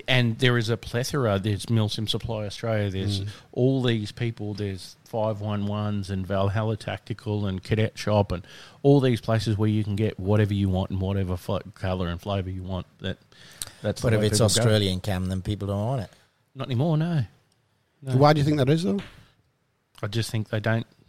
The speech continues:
Speaker 1: don't like that camouflage pattern. It's not, it doesn't have the cool or wow factor that multicam does, 'cause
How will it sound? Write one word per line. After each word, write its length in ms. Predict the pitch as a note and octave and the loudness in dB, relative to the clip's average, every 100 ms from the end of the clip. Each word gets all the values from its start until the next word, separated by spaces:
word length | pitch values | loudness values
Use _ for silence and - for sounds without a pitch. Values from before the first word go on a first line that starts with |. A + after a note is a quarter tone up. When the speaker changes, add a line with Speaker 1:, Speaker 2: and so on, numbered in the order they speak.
| - - - _ _ - | -18 -18 -20 _ _ -6
Speaker 1:
don't 200 | A2 - | -4 -2
like 280 | G2 G2+ - | -2 -2 -4
that 240 | G#2 - | -6 -6
camouflage 540 | - G#2+ G2 G#2+ F#2+ - | -4 -4 -4 -6 -6 -8
pattern. 280 | A2+ - F#2+ | -8 -6 -8
It's 200 | - - | -10 -8
not, 160 | G2+ - _ _ - - - - | -8 -8 _ _ -20 -20 -20 -8
it 80 | A#2 | -2
doesn't 220 | B2 A#2+ | 0 2
have 120 | G#2+ | 0
the 80 | G#2+ | -4
cool 420 | - A2+ A2 G#2+ | -2 2 2 0
or 80 | F#2 | -2
wow 260 | G2 G2 G2+ | -2 -2 -2
factor 440 | - G2+ - G#2 | -4 -6 -6 -8
that 260 | F#2+ G#2 - | -6 -6 -6
multicam 680 | G2+ G2 G#2+ G2 G#2 G2+ F#2+ | -6 -6 -8 -8 -6 -6 -6
does, 300 | G2 F#2+ - | -6 -8 -8
'cause 320 | A2 G2+ | -6 -6